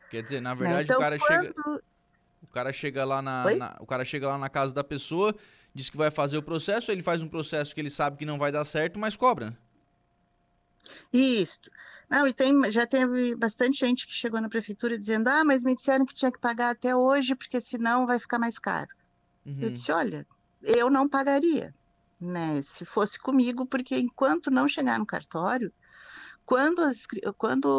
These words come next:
Speaker 2: o material todo vai pro cartório pra fazer a escritura, ali já passou por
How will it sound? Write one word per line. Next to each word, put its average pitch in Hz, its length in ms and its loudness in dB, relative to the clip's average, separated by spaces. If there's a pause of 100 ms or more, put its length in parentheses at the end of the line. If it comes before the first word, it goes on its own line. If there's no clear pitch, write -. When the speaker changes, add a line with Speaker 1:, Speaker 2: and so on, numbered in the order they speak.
Speaker 2:
o 240 40 -2
material 220 440 0
todo 226 300 -2
vai 196 220 0
pro 294 120 -8
cartório 214 460 -2
pra 170 140 -6
fazer 170 240 -2
a 262 60 4
escritura, 233 600 -2
ali 220 240 0
já 247 100 2
passou 240 300 -4
por 247 160 -8